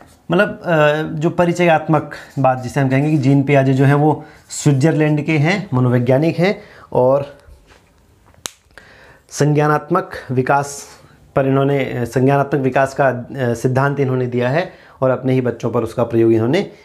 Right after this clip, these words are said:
किया था। इसके साथ साथ आपको इस बात का भी ध्यान रखना है कि संज्ञानात्मक में संज्ञान शब्द का क्या मतलब है। मतलब मनुष्य का वह ज्ञान, प्राणी का या बालक का वह ज्ञान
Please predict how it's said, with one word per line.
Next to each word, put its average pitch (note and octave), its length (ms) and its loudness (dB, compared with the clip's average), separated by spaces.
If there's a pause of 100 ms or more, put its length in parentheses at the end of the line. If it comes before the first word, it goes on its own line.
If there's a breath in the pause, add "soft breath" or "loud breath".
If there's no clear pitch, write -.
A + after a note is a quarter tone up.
(120)
किया B2+ 240 2
था। G2 280 -8 (360 loud breath)
इसके D#3+ 180 0
साथ E3 180 -2
साथ F#3+ 160 -4
आपको F3 220 -2
इस E3+ 60 -2
बात D3 200 -2
का E3 100 0
भी E3+ 120 0
ध्यान D#3+ 240 0
रखना E3+ 200 -2
है F#3 60 -2
कि E3+ 100 -6
संज्ञानात्मक C#3 680 2
में E3 140 -2
संज्ञान D3+ 560 2
शब्द D3+ 260 -4
का D3 120 0
क्या C#3+ 160 -2
मतलब C3 340 -2
है। F#3+ 200 -2 (300 loud breath)
मतलब C3 200 0
मनुष्य D3+ 360 2
का D#3 180 0
वह C3+ 360 0
ज्ञान, C#3 320 0
प्राणी C#3 400 0
का B2 320 0
या A#2+ 180 2
बालक C3 340 0
का C#3 80 2
वह A#2 280 -2
ज्ञान D#3 260 -2